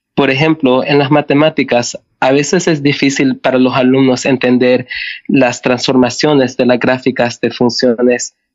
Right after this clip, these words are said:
cuadráticas, pero con programas como Desmos o GeoGebra es mucho más claro co-, ver cómo una,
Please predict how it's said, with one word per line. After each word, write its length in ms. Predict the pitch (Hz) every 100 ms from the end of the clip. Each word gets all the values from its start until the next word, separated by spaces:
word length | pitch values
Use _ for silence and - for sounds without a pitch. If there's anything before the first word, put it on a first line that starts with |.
| -
cuadráticas, 840 | 127 120 156 160 117 - 135 - - - - -
pero 440 | 135 131 127 127
con 420 | - 139 135 131 -
programas 540 | 139 135 135 151 147
como 320 | 139 131 120
Desmos 640 | 127 151 - 131 123 - -
o 400 | 127 123 120 117 131
GeoGebra 760 | 127 131 156 147 120 117 135 175 - - - -
es 560 | 143 139 135 - - -
mucho 420 | 143 147 185 220
más 300 | 170 143 139
claro 500 | - 135 143 135 127 -
co-, 180 | 147
ver 300 | 131 135 139
cómo 300 | - 139 139
una, 240 | 139 131